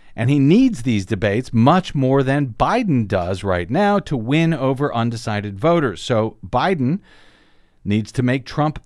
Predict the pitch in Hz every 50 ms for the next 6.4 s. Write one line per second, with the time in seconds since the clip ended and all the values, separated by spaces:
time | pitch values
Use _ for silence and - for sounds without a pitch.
0 | _ _ - - 233 277 302 285 - - 147 123 120 107 107 120 139 147 - 151
1 | 135 135 127 123 - - - 233 233 240 233 226 - - - 220 214 - 123 123
2 | 101 - - - 117 101 98 - - - - 240 240 226 220 226 202 - - 214
3 | 208 - - 131 110 98 - - 175 175 180 - - - - 175 202 - 160 156
4 | 156 156 - - - - - - _ _ 95 95 110 170 226 233 208 180 180 156
5 | - 156 117 - 147 135 113 - - 127 127 117 107 117 98 104 110 107 101 98
6 | 113 143 165 156 156 147 135 -